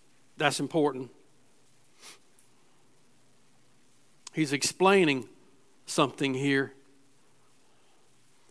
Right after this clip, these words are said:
about what God, how God deals with the Jewish people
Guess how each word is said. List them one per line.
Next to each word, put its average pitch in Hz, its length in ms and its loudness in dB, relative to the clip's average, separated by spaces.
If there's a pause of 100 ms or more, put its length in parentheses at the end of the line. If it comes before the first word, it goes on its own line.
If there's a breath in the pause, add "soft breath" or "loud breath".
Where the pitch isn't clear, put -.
about 156 200 0
what 165 240 2
God, 151 240 2
how 160 160 4
God 151 280 2
deals 160 420 2
with 156 240 -6
the 143 80 -16
Jewish 165 420 2
people 165 400 2